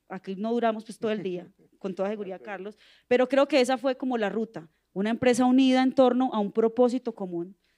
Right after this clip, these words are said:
Speaker 1: Todavía hoy en nuestra empresa Ituango es una prioridad. No hay un funcionario de E P M, así no trabaje directamente en el proyecto, que nosotros levantemos la mano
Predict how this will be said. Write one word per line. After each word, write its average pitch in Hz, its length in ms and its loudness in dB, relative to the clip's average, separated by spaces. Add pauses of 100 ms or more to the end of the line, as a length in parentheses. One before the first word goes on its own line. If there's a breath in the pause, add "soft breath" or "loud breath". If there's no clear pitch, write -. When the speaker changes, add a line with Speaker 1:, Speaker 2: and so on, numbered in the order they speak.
(140)
Speaker 1:
Todavía 208 520 2
hoy 254 380 6
en 254 120 0
nuestra 220 260 -4
empresa 190 320 -6
Ituango 233 320 -4
es 240 100 -6
una 254 320 -2
prioridad. 185 640 -4 (480)
No 196 120 -2
hay 220 100 0
un 247 80 0
funcionario 214 540 -4
de 233 60 -2
E 226 40 -6
P 226 240 -2
M, 233 380 -6
así 202 340 -6
no 247 140 -2
trabaje 233 360 -2
directamente 220 500 -6
en 226 60 -8
el 196 60 -10
proyecto, 190 540 -10 (380 soft breath)
que 240 100 0
nosotros 233 340 -2
levantemos 233 520 0
la 233 100 0
mano 208 400 -2